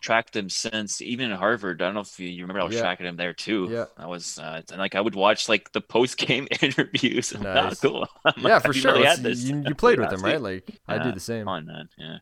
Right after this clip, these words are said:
Speaker 2: For sure.
Speaker 1: Yeah. Yeah. No, I just
Speaker 2: Yeah.
Speaker 1: got a little shout out to, 'cause he's playing super well, man. And
Speaker 2: Yeah.
Speaker 1: that,
Speaker 2: No,
Speaker 1: that little,
Speaker 2: Killorn's killing
Speaker 1: had
Speaker 2: it.
Speaker 1: to bring him up.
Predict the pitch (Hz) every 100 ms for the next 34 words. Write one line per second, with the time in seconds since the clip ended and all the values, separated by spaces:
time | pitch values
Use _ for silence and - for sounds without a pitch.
0 | _ - 104 76 73 62 _ _ _ _
1 | _ 73 85 67 - - 101 92 95 101
2 | 95 85 - _ - 92 82 - 85 87
3 | - - 87 98 98 - 92 80 - -
4 | 85 64 73 71 71 76 - - 104 87
5 | 57 - 98 87 73 98 90 - 98 87
6 | 78 65 62 - _ 85 82 80 85